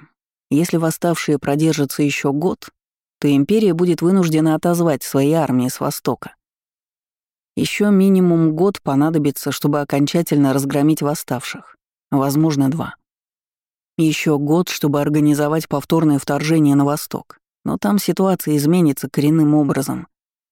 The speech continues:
Понимая неизбежность повторного вторжения, восточные княжества объединятся.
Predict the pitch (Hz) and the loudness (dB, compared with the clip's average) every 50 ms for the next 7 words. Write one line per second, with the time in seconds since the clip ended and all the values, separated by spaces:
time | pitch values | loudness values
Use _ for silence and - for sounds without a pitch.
0 | _ _ _ _ _ _ _ _ _ _ _ _ _ _ - - - 175 202 226 | _ _ _ _ _ _ _ _ _ _ _ _ _ _ -2 0 0 2 2 2
1 | 226 208 190 185 180 180 180 175 165 165 170 196 220 208 196 151 143 135 - - | 2 2 4 4 4 4 4 2 0 0 0 2 2 2 2 2 0 0 -2 -4
2 | 143 139 - - 165 156 143 143 143 143 135 - - 147 143 139 139 139 135 131 | -6 -6 -2 0 0 2 2 2 2 2 0 -2 -4 -4 -4 -2 -2 -2 0 0
3 | 131 131 143 156 143 - - 190 208 - - - 180 170 156 - 170 170 170 175 | 0 0 0 -2 -4 -2 -2 -2 -2 -2 -2 0 0 0 0 0 0 0 2 2
4 | 165 160 143 - - 156 143 143 147 151 147 147 160 160 147 127 120 - - - | 0 -2 -4 -4 -2 -2 0 0 2 0 0 2 2 0 0 0 -2 -6 -10 -16
5 | - - | -16 -18